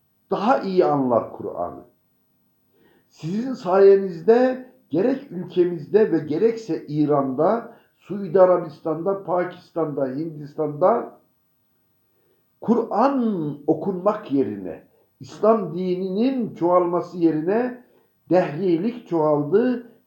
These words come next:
deizm çoğaldı, ateizm çoğaldı. Yani imani akideler yok sayılarak insanlar kendi akli emel-, akli algılarıyla hareket etmeye başladılar.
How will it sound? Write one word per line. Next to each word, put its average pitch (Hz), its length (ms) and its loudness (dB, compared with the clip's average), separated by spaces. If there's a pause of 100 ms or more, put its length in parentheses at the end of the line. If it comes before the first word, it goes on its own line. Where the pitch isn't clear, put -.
deizm 190 880 -2
çoğaldı, 147 840 -2 (280)
ateizm 147 760 -6
çoğaldı. 110 520 -2
Yani 180 480 4 (380)
imani 190 640 -2
akideler 160 760 2
yok 175 260 0
sayılarak 165 680 0 (380)
insanlar 170 840 0 (380)
kendi 170 800 -2
akli 175 680 -2
emel-, 143 600 0
akli 175 520 -4
algılarıyla 156 1040 0 (200)
hareket 143 600 -6
etmeye 123 460 -4
başladılar. 85 880 -10